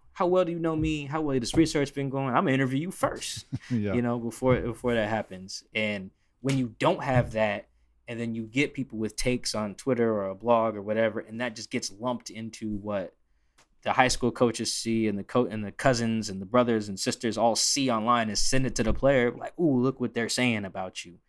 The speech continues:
Speaker 1: Okay, let's specify they, 'cause I didn't say nothing.
Speaker 2: Right.
Speaker 1: You know, that, that, the fact that that's not, that distinction is gone, that's, that's probably the worst part of the, of journalism in general currently.
Speaker 2: I, I, I believe that, man. Uh, two, <laughs> two more things before we get to, to the Seahawks themselves.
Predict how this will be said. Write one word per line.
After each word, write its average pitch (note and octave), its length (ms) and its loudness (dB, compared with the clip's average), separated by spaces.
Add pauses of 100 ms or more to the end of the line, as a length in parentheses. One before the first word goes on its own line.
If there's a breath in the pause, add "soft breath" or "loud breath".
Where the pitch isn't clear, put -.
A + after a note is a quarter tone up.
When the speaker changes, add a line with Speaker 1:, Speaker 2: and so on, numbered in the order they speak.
(260)
Speaker 1:
Okay, D#3 200 -2
let's F3+ 140 0
specify C#3 480 2
they, - 440 -2 (180)
'cause - 120 -6
I - 100 4
didn't D3 140 2
say B3 160 2
nothing. - 280 2
Speaker 2:
Right. A2+ 180 6
Speaker 1:
You A2+ 60 -10
know, A2+ 120 -2
that, B2+ 280 2
that, C3+ 240 4 (120)
the B2 100 -4
fact D3 260 6
that C3 140 2
that's C3 220 4
not, A#2+ 280 0
that A#2+ 160 -2
distinction C3+ 440 -4
is G#2 120 -8
gone, A2+ 400 0
that's, A2+ 260 -2
that's A2 380 -4
probably B2 200 6
the A2 60 0
worst A2 260 -2
part G#2+ 180 0
of G2 80 -4
the, F#2+ 240 -6
of A#2+ 220 -2
journalism A2+ 460 0
in G2+ 120 -8
general G2 340 -6
currently. F2 340 -18
Speaker 2:
I, A#2 240 6 (100)
I, A#2+ 280 4
I A#2 160 2
believe F#2 300 -2
that, G2 200 -4
man. G2 320 -6
Uh, A2 260 4 (320 soft breath)
two, F#3+ 260 6
<laughs> - 80 -18
two - 280 6
more F3+ 200 4
things D3 260 2
before D3 180 2
we C3 100 2
get C3 240 2
to, B2+ 440 2 (120)
to C#3 120 -2
the A2+ 80 -2
Seahawks A#2+ 460 0
themselves. A2 460 0